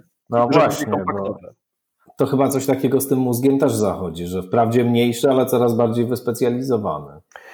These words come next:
Speaker 2: E, tutaj to jest tylko i wyłącznie hipoteza i taka zostanie, ponieważ, e, nie mamy dostępu do il-, do chociażby możliwości obliczenia ilości komórek nerwowych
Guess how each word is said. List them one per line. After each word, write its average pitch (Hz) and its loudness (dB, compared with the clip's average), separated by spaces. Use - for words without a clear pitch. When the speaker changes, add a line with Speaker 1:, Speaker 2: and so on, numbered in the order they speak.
Speaker 2:
E, 127 2
tutaj 202 0
to 175 2
jest 165 -2
tylko 185 2
i 165 2
wyłącznie 160 2
hipoteza 135 0
i 135 -4
taka 139 0
zostanie, 135 0
ponieważ, 135 -2
e, 123 -2
nie 139 4
mamy 151 4
dostępu 135 0
do 110 0
il-, 123 -4
do 117 0
chociażby 131 2
możliwości 127 2
obliczenia 120 0
ilości 117 0
komórek 113 0
nerwowych 117 0